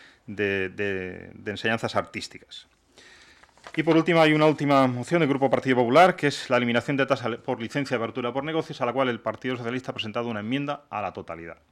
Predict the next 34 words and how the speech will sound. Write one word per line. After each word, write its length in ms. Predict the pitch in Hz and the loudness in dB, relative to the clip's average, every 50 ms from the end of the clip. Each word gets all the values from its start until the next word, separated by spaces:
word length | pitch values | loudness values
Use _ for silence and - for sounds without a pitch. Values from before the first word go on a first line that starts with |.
| _ _ _ - - - - - _ _ _ - | _ _ _ -20 -20 -20 -20 -20 _ _ _ -4
Primero, 300 | 120 127 147 165 180 175 | -2 0 2 2 2 2
porque 200 | 175 151 139 135 | 0 0 -2 -2
se 100 | - 147 | -2 -2
meten 240 | 147 160 160 156 | -2 0 0 2
con 120 | 147 139 123 | 0 0 0
competencias 480 | 127 123 123 120 123 151 143 - 151 | -2 -2 -2 -2 -2 -4 -6 -6 -8
que 80 | - 131 | -10 -8
son 160 | - 143 131 | -4 -4 -4
exclusivamente 840 | 123 - - 123 120 - 160 156 147 135 135 123 92 - 98 87 - _ _ _ _ | -4 -4 -4 -6 -6 -4 -2 -2 0 0 0 -2 -4 -6 -12 -18 -18 _ _ _ _
de 120 | - 107 113 | -12 -10 -10
los 180 | 131 127 - | -8 -6 -6
ayuntamientos, 640 | 113 127 139 131 131 101 113 151 175 170 - 294 285 _ - _ _ _ _ _ _ - | -6 -6 -6 -4 -4 -4 -4 -4 -4 -6 -10 -14 -14 _ -20 _ _ _ _ _ _ -6
exclusivamente 800 | 147 - - - 127 120 - 151 147 131 131 131 120 - 101 | -6 -6 -6 -8 -8 -6 -6 -4 -4 -2 -2 -2 -4 -6 -8
de 80 | 98 92 | -10 -10
los 160 | 98 - - | -12 -12 -12
ayuntamientos. 640 | 117 139 156 143 123 127 131 135 131 - 135 - _ _ - - - - - _ - | -10 -10 -10 -8 -8 -8 -8 -8 -10 -14 -20 -20 _ _ -20 -20 -20 -20 -20 _ -10
En 80 | - 123 | -8 -4
segundo 320 | - 151 151 170 165 165 | -2 0 0 2 2 4
lugar, 260 | 160 160 160 156 139 | 6 6 6 6 6
porque 300 | - 147 123 - - 127 | 4 0 -4 -2 -4 -2
quien 160 | 117 127 123 123 | -2 -2 -2 0
tiene 180 | 156 160 165 | -2 0 0
las 120 | 151 151 - | 0 0 -2
competencias 440 | 147 131 139 131 151 139 - 143 | -2 -6 -6 -6 -6 -6 -4 -4
de 60 | 131 135 | -2 -2
negociación 460 | 127 131 127 117 - 117 - 139 131 | -2 -2 -2 -4 -6 -6 -6 -4 -4
de 40 | 131 | -6
estas 160 | 127 - 120 | -6 -10 -8
cosas 300 | - 139 127 - 110 - | -8 -8 -6 -8 -8 -6
es 80 | 139 | -4
la 140 | 123 131 120 | -2 -2 0
Federación 420 | - - 117 110 113 104 - 139 139 | 0 0 -2 0 -2 -2 -4 -6 -8
de 80 | 139 | -6
Municipios 580 | 131 117 113 107 - 143 127 110 92 85 - | -8 -8 -8 -8 -8 -8 -6 -6 -8 -10 -12